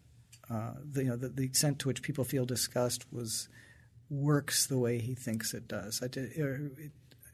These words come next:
because, you know, I, I look at the progressives' attitude to things like, uh, obesity or gen-, genetically modified organisms, and I say, if that's not a disgust issue,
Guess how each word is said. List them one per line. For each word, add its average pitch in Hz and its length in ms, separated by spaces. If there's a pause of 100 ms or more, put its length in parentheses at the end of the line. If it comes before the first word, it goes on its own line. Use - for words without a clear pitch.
(380)
because, 131 840 (1600)
you 160 100
know, 127 120
I, 143 280 (100)
I 135 120
look 147 240
at 139 200
the 131 100
progressives' 131 800
attitude 120 800 (120)
to 120 640
things 120 360
like, 104 360 (460)
uh, 113 300 (200)
obesity 117 1120
or 117 260 (120)
gen-, 117 400
genetically 123 480
modified 113 500
organisms, 120 1000 (640)
and 117 120
I 95 80
say, - 160
if - 160
that's 170 240
not 156 120
a 123 60
disgust 147 640
issue, 107 420